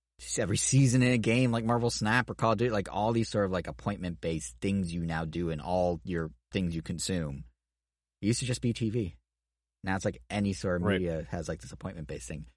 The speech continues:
Speaker 1: which, you know, double-edged sword probably. I mean, the one hand is it's always fresh and interesting. Like, Fortnite today is nothing like it was two years ago. But on the flip side, you blink and you miss it,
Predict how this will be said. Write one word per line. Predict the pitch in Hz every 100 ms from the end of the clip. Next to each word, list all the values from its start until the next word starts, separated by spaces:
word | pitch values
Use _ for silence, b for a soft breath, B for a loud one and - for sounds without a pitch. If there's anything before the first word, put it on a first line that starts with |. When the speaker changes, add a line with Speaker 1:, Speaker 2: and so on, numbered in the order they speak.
| b
Speaker 1:
which, | 240 -
you | 277
know, | 107 101
double-edged | - 165 135 -
sword | 107 131
probably. | - - 67 80
I |
mean, | 92
the | 92
one | 95 117
hand | 101 92
is | 85
it's | 82
always | 92 85
fresh | - 85 -
and | 90
interesting. | 101 82
Like, | 73 -
Fortnite | 107 - 95 85
today | 87 90
is | 82 90
nothing | 90 92
like | 80 76
it | 73
was | 78 -
two | 87
years | 82 101
ago. | 73 67 - b b _ _ _ _ _
But | - 107 98
on | 95
the | 87
flip | 151 165
side, | - 90 85 82 82 82
you | 87 85
blink | 104 101
and | 90
you | 82
miss | 110 -
it, | 78